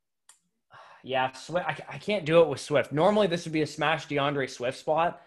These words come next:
at the end of the fifth round, but the, the injury is making me think he's gonna get off to, like, kind of a slow start. So I am gonna go with D K Metcalf here.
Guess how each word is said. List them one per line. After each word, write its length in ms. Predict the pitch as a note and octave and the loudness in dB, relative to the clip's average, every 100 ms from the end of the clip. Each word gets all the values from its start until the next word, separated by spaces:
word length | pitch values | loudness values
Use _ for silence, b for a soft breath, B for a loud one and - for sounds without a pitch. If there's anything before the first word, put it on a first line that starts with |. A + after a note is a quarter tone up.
| B B | B B
at 120 | B2 | 0
the 100 | D3 | 2
end 100 | D3 | 2
of 80 | C#3 | 2
the 60 | - | 0
fifth 240 | C#3 - | 0 0
round, 300 | B2 C#3 D3 | -2 -2 -2
but 180 | C3+ - | -4 -4
the, 120 | B2+ - | -8 -8
the 160 | A#2+ | -10
injury 400 | D3 D#3 C#3+ C3+ | -8 -6 -4 -4
is 140 | B2 C3+ | -4 -6
making 260 | C3+ C3+ | -8 -8
me 80 | C3 | -8
think 180 | B2+ C#3 | -8 -8
he's 240 | C3+ B2+ | -8 -6
gonna 160 | C3 C3 | -4 -4
get 100 | B2+ | -2
off 200 | B2 B2 | -2 -4
to, 120 | C#3 | -6
like, 160 | B2+ A2+ | -6 -6
kind 200 | B2+ B2+ | -6 -8
of 60 | A#2+ | -8
a 40 | |
slow 260 | - B2+ A#2+ | -10 -10 -8
start. 380 | - A#2 C#3 | -6 -4 -4
So 120 | - B2 | -6 -6
I 220 | B2+ D3 | -2 -2
am 200 | D3+ C#3+ | -2 -4
gonna 160 | C#3+ | -4
go 100 | C#3 | -2
with 120 | C3+ C#3 | -4 -4
D 120 | C3 | -8
K 140 | C3+ | -6
Metcalf 480 | C3 C3 B2+ C3+ C3+ | -6 -6 -4 -4 -4
here. 340 | C#3 D3 - | -4 -6 -8